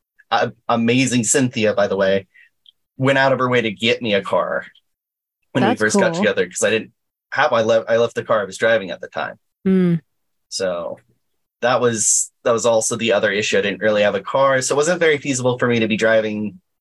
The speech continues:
Speaker 1: nothing. <laughs>
Speaker 2: Yeah.
Speaker 1: And then trying to go, go everywhere for work. Um, and then after that, I had landed, uh, a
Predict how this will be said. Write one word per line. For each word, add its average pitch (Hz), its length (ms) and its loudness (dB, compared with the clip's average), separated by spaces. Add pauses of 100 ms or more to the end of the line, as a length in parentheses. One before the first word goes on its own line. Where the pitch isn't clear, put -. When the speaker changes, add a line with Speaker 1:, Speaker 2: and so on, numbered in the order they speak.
(360)
Speaker 1:
nothing. 110 500 0
<laughs> - 40 0 (500)
Speaker 2:
Yeah. 202 320 4
Speaker 1:
And 123 100 2
then 127 80 2
trying 151 220 2
to 151 60 0
go, 143 300 2
go 139 240 2
everywhere 127 420 2
for 123 160 -8
work. 117 300 2 (300)
Um, - 280 -14 (420)
and 123 100 0
then 127 120 0
after 143 400 -2
that, 127 260 2 (300)
I 117 140 2
had 117 180 -2
landed, 113 680 2 (600)
uh, 98 360 2 (140)
a - 40 -20